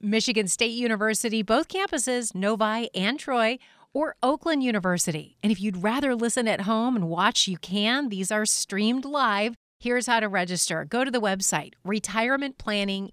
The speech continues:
E D U dot org. That's retirement planning E D U dot O R G. Or you can call to get registered, eight hundred two four zero eight nine eight one.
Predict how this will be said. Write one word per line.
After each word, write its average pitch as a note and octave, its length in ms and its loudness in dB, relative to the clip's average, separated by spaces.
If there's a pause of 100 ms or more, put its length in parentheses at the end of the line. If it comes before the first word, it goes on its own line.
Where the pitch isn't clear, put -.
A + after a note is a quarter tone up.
E B3 220 -2
D A#3+ 300 -4
U G3 360 -4
dot E3 440 0
org. G3+ 420 0 (320)
That's F#3+ 220 -2
retirement C4 640 -2
planning A#3+ 580 -2
E C#4 240 0
D C4+ 300 -2
U E3 480 -4 (240)
dot A#3 280 0
O A#3 200 0
R G#3+ 180 2
G. A3+ 440 0 (260)
Or E4 180 2 (160)
you D4 180 -2
can F#4 200 -4
call F4+ 320 2
to F#4 80 2
get D4+ 160 0
registered, A3 880 0
eight D#4+ 220 2
hundred C4 460 0
two D4+ 240 -4
four C4 300 -2
zero G3 540 0 (160)
eight C4+ 320 2
nine G#3 460 0 (200)
eight F#3+ 280 0
one. D#3 360 -6